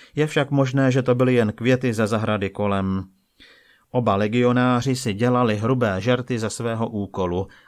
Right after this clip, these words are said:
ale zřejmě pouze proto, že měli stráž jen na dobu denní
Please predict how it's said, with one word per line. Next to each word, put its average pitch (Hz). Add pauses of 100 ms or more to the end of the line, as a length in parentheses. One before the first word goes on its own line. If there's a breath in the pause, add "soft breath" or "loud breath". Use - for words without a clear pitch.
ale 135
zřejmě 120
pouze 113
proto, 127
že 117
měli 101
stráž 117
jen 104
na 101
dobu 87
denní 117